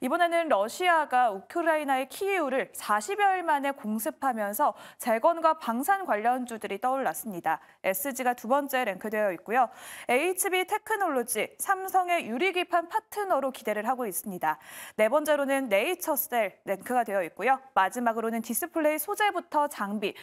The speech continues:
로봇과 방산까지 모멘텀이 가득한 소니드가 랭크되어 있습니다.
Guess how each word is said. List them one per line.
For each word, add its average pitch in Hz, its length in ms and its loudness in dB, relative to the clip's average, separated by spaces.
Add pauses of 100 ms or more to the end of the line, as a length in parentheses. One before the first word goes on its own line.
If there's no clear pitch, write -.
(160)
로봇과 294 540 2
방산까지 277 920 0
모멘텀이 233 520 -4
가득한 208 560 -4
소니드가 370 500 -2
랭크되어 190 400 -4
있습니다. 160 520 -8